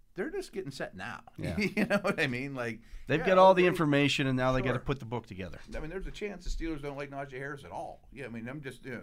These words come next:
Speaker 1: throwing it 'cause they're close to the team, you know, or 'cause we're close to the team. But they're, they're building their boards now. You know,
Speaker 2: Yeah.
Speaker 1: it's, and the coaches just got involved recently.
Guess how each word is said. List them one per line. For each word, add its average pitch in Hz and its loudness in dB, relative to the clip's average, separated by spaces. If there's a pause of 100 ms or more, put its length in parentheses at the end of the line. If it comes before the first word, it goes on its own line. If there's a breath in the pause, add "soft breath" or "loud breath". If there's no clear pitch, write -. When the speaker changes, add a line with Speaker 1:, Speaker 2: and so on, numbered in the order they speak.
Speaker 1:
throwing 113 -8
it 95 -14
'cause 107 -14
they're 101 -12
close 101 -14
to - -20
the 85 -16
team, 120 -16
you 101 -12
know, 92 -14 (180)
or 104 -12
'cause 104 -16
we're 117 -12
close 104 -14
to - -20
the - -18
team. 139 -14
But 90 -12 (520)
they're, 147 -8
they're 180 -8
building 160 -8
their 127 -8
boards 113 -10
now. 127 -12 (160)
You 98 -14
know, 95 -6
Speaker 2:
Yeah. 104 -12
Speaker 1:
it's, - -18 (400)
and 110 -10
the 107 -14
coaches 123 -12
just 92 -18
got 92 -14
involved 92 -14
recently. 110 -18